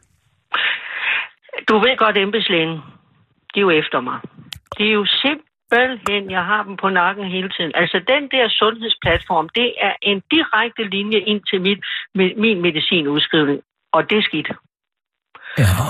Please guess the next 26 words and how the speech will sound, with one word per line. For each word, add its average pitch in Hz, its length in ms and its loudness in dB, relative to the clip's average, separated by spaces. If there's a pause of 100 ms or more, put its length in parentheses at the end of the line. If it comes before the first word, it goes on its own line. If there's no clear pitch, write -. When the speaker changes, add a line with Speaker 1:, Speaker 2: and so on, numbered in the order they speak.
Speaker 1:
Og - 180 2
alle, 285 260 2 (100)
alle 262 300 2
de 277 180 -2
ferietabletter, 180 680 0
jeg 175 160 0
har 185 80 0
givet 175 240 -4
til 165 120 -2
dig, 147 280 0
de 240 40 0
er 233 100 0
på 226 60 2
nakken 196 360 0
af 151 100 0
mig, 165 160 -4
men 160 80 -8
så - 120 -2
har 196 60 0
jeg 180 140 -4
fået 180 120 -2
en 175 120 -2
idé. 151 120 -10 (1120)
Speaker 2:
Ja. 92 100 2 (2000)
Speaker 1:
Kunne 254 240 6
du 302 280 2